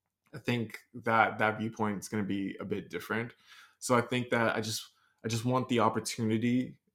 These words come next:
the film, I want the f-, film to have the opportunity it deserves to be, you know, shown to,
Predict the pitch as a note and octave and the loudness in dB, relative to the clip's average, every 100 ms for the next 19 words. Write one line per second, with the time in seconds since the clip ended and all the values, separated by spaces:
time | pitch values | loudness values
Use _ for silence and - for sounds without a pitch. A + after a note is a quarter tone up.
0 | _ G#2 A2 - - G#2 G#2+ G2+ - - | _ -8 -8 -8 -4 0 0 -2 -8 -20
1 | _ _ _ _ _ - A2 B2 B2 A2+ | _ _ _ _ _ -2 2 2 2 -6
2 | - _ _ - A#2+ A#2+ B2 A#2 G#2 A2+ | -10 _ _ -4 -2 4 6 6 6 2
3 | G#2+ G#2+ - A2 G#2+ G2+ F#2+ G#2 G2 G2+ | 2 2 -2 0 0 0 -2 -6 -4 -2
4 | G2+ G2+ G2+ F#2+ G2+ G#2 G#2 G#2+ G2 G2 | -2 -4 -6 -2 -2 -4 -6 -4 -2 -2
5 | A2 G#2 G#2 A2 G2+ F#2+ | 0 0 -2 0 0 -2